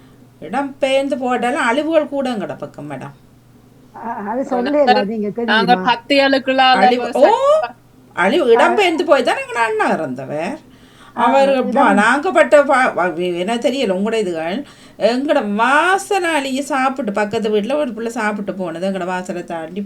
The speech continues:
Speaker 1: போயிட்டு போக சத்தம் கேட்டுது, வெடி சத்தம், வீடு
Speaker 2: செல்விடும்
Speaker 1: எட்டு மணி
Speaker 2: வேணா,
Speaker 1: ஏதோ.
Speaker 2: செல்விடும், வெடில் விடும்.
Speaker 1: அப்ப காலையில, அப்ப வெளியில வலிக்கிடல அதான் சுத்தி வரை வரல நிக்கிறது இரவுல.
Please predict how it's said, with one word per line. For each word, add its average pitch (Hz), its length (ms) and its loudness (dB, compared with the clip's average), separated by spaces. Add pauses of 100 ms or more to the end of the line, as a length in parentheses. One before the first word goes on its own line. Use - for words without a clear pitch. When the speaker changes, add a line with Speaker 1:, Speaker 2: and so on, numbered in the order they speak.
Speaker 1:
போயிட்டு 202 560 -4
போக 262 520 -2
சத்தம் 247 380 -4
கேட்டுது, 202 340 -4
வெடி 185 180 -6
சத்தம், 165 240 -8
வீடு 254 140 0
Speaker 2:
செல்விடும் 240 200 0
Speaker 1:
எட்டு 214 140 2
மணி 233 240 4
Speaker 2:
வேணா, 226 40 0
Speaker 1:
ஏதோ. 175 300 -4
Speaker 2:
செல்விடும், 208 580 0
வெடில் 214 360 -4
விடும். 190 260 -4
Speaker 1:
அப்ப 208 500 2
காலையில, 285 760 2 (360)
அப்ப 185 200 -2
வெளியில 240 320 0
வலிக்கிடல 294 480 -2
அதான் 165 200 -2
சுத்தி 202 260 -6
வரை 269 200 -2
வரல 302 320 -4
நிக்கிறது 180 420 -6
இரவுல. 160 320 -6